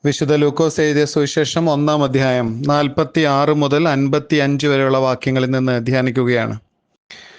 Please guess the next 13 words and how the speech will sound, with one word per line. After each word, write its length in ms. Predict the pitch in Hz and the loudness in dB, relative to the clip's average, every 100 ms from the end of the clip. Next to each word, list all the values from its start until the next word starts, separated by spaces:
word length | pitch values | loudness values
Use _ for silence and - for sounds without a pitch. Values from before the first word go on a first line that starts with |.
| - _ _ _ | -20 _ _ _
മറിയ 460 | 156 147 151 165 175 | 0 2 2 2 2
ഒരു 220 | 165 160 | 2 2
പാട്ടുപാടി 880 | 156 151 147 147 175 160 151 143 139 | 0 -2 -2 -2 -2 0 0 0 -2
തൻ്റെ 360 | 143 147 139 143 | -2 -2 0 -2
ജീവിത 580 | 131 139 143 160 170 160 123 | -2 0 0 0 2 0 0
നിയോഗത്തിൻ്റെ 880 | 135 135 143 143 143 147 151 147 143 139 | -2 0 0 0 0 -2 0 0 0 0
ആരംഭം 540 | 139 147 165 165 165 | 0 0 0 2 0
കുറിക്കുന്നതാണ് 880 | 147 143 131 143 143 139 123 117 120 - | 2 0 0 0 0 2 2 0 -2 -2
ഈ 100 | 139 | 0
വേദഭാഗം. 680 | 127 123 127 123 117 113 120 - _ _ _ - - - _ - | 2 2 0 0 0 -2 -6 -14 _ _ _ -20 -20 -20 _ -6
ദൈവത്തെ 520 | 139 143 151 170 180 | 0 2 2 0 0
പ്രകീർത്തിക്കുന്ന 880 | 180 165 147 151 170 165 165 175 175 | 0 0 2 2 0 -2 -2 0 2
വരികളാണ് 720 | 156 139 151 180 156 143 139 | 2 2 2 2 2 2 0